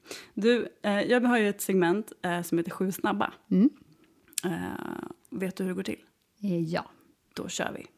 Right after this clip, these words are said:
Speaker 1: Snittblommor eller krukväxter?
Speaker 2: Krukväxter.
Speaker 1: Ja, och du har ju väldigt mycket
Speaker 2: Mm.
Speaker 1: krukväxter. Jag tänkte på
Speaker 2: Ja,
Speaker 1: det här
Speaker 2: det är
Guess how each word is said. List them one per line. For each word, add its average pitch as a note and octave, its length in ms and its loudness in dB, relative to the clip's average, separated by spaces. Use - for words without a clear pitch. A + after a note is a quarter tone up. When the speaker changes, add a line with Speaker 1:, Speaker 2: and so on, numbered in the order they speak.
Speaker 1:
Snittblommor C4 840 6
eller E3+ 300 0
krukväxter? - 920 -4
Speaker 2:
Krukväxter. - 720 -2
Speaker 1:
Ja, A#3 160 0
och A3+ 180 -2
du C4 140 -2
har C4+ 220 -2
ju C4 120 2
väldigt F3 360 0
mycket F#3 200 6
Speaker 2:
Mm. C#4 260 8
Speaker 1:
krukväxter. - 540 -4
Jag A#3 100 -2
tänkte B3+ 320 4
på C4+ 60 0
Speaker 2:
Ja, D4 120 6
Speaker 1:
det E4+ 60 8
här A3 280 2
Speaker 2:
det A#3+ 80 4
är A#3 40 6